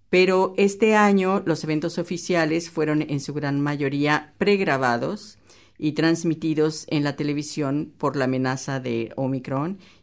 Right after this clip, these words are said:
y por estar en la luz roja del semáforo. Pero el lanzamiento al agua de la flotilla o waka, que es un homenaje a Rangatira, que firmó el tratado, sí se llevó a cabo, pero debido a las restricciones, esta vez no desembarcaron en la playa.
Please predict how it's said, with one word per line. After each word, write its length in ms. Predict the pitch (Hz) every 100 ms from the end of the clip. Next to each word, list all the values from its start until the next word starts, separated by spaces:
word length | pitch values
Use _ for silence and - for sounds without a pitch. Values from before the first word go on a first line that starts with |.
| -
y 140 | 147
por 140 | 135
estar 440 | 135 135 151 143 143
en 140 | 139
la 80 | 113
luz 320 | 113 120 -
roja 380 | - 123 - 127 -
del 200 | - -
semáforo. 580 | - - - - - 143 - - - - _ _ _ _ _ _
Pero 260 | - 202 196
el 140 | 196
lanzamiento 720 | 190 196 202 202 214 220 233
al 120 | 233 214
agua 320 | 208 202 226
de 80 | 214
la 120 | 175
flotilla 720 | 170 156 - 175 175 196 214
o 160 | 160 151
waka, 640 | 156 156 156 190 233 247
que 180 | - 170
es 140 | 160 175
un 100 | 170
homenaje 760 | 160 151 151 151 - 170 170
a 260 | - 139 135
Rangatira, 800 | 135 131 135 - 143 156 220 226 _
que 140 | -
firmó 280 | 139 147 143
el 100 | 151
tratado, 580 | 156 156 151 139 151 190 - - _
sí 220 | - 202
se 180 | 190 185
llevó 220 | 175 160
a 120 | 160
cabo, 640 | 160 160 160 175 190 - -
pero 420 | - 170 170 175 175
debido 320 | 147 147 151
a 40 |
las 180 | 151 151
restricciones, 880 | 175 - 196 - 196 196 214 226 -
esta 440 | - 165 165 - 165
vez 340 | 160 170 170
no 220 | 160 147
desembarcaron 720 | 151 147 143 131 127 127 123
en 160 | 123 117
la 120 | 117
playa. 360 | - - -